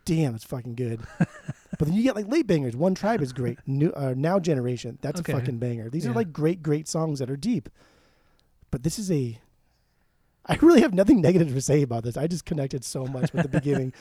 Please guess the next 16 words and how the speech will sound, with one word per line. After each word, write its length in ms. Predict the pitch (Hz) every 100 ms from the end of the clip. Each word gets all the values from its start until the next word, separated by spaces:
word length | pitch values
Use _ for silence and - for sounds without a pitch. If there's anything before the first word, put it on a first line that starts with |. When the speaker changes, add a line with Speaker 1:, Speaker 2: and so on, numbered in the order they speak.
| -
Speaker 1:
So 280 | - 190 185
much 260 | 196 185
better. 280 | 147 143 131
So 320 | - 127 120 -
Speaker 2:
<laughs> 80 | -
I 100 | 156
Speaker 1:
I'll, 60 | 165
I'll, 120 | 170
Speaker 2:
know. 300 | 156 143 196 - - 185
Speaker 1:
I'll 100 | 175
leave 200 | 202 165
you 140 | 180
to 120 | 165
the 220 | 143 139 131
end 240 | 127 123
there. 340 | 123 127 123